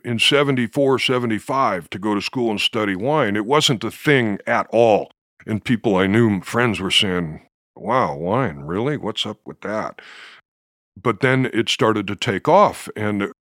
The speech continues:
in the time in the seventies, there were some tax credits to planting vineyards. So more grapes were going in, and the wine industry was ascendant. And everybody, all of my colleagues, every single one got a full charge winemaking job right out of the gate.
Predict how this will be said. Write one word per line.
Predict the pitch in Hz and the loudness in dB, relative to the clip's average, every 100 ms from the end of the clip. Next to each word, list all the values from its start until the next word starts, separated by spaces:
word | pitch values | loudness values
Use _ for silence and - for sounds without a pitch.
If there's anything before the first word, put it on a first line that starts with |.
| - | -6
in | 113 | -4
the | 107 | -4
time | - 117 110 127 | 0 4 4 4
in | 120 | 2
the | |
seventies, | 110 110 98 107 131 - | 2 2 2 2 0 0
there | 104 | 0
were | 101 | 0
some | 95 101 | 0 -2
tax | - 95 95 | -2 -4 -2
credits | - 110 101 135 - | -2 2 2 2 -2
to | - | -4
planting | - 95 92 104 | -2 -2 0 -2
vineyards. | 90 98 139 175 - - _ _ - | 0 0 0 -2 -8 -14 _ _ -6
So | - 104 98 95 | 0 2 2 0
more | 98 104 | 2 2
grapes | 101 104 - | 2 0 0
were | 131 | -4
going | 107 117 110 | 0 2 2
in, | 113 120 165 - _ _ _ | 2 2 0 -4 _ _ _
and | 107 107 104 | -4 0 0
the | |
wine | 98 107 113 131 | 0 2 2 2
industry | 143 143 - 156 | 0 0 -4 -4
was | 147 120 110 | -2 -2 -2
ascendant. | 110 - 180 220 123 85 - - - _ _ _ _ | 0 2 4 4 2 -4 -14 -20 -20 _ _ _ _
And | - 107 110 113 110 _ - | -8 -2 0 0 -4 _ 4
everybody, | 170 202 170 123 107 90 - | 4 6 2 2 0 -2 0
all | 156 190 196 | 4 6 4
of | |
my | 170 | 2
colleagues, | 151 - 127 104 90 | -2 -2 -2 -2 0
every | 143 151 | 0 0
single | 120 147 131 | 0 2 2
one | 117 113 | 2 2
got | 92 98 95 | 0 0 -2
a | |
full | - - 131 | -2 2 2
charge | - 123 107 101 | 4 2 2 0
winemaking | 95 110 113 107 98 104 | -2 0 0 0 -2 -4
job | 95 98 87 | -4 -6 -8
right | 73 95 117 113 | -6 0 2 4
out | 104 | 2
of | 95 | 0
the | 90 | -6
gate. | 87 92 | -8 -8